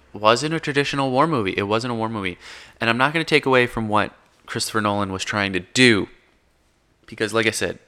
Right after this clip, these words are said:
the cinematography was beautiful, and that's what a lot of the ratings show, that,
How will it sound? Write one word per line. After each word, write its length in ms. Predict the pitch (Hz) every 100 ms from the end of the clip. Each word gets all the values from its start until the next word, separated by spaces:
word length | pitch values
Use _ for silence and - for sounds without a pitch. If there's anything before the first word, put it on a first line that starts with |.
| -
the 40 |
cinematography 680 | 104 120 123 - 104 101 101
was 320 | 95 101 95 - _ _ _ _ _ _ _
beautiful, 560 | 117 123 123 101 95 87
and 100 | 92
that's 240 | 101 -
what 80 | 127
a 60 | 117
lot 320 | 95 92 98
of 180 | 101 -
the 100 | 98
ratings 640 | 87 90 90 98 98 -
show, 580 | - - - 92 101 151 - _ _ _ _ - - - - -
that, 440 | - 101 98 95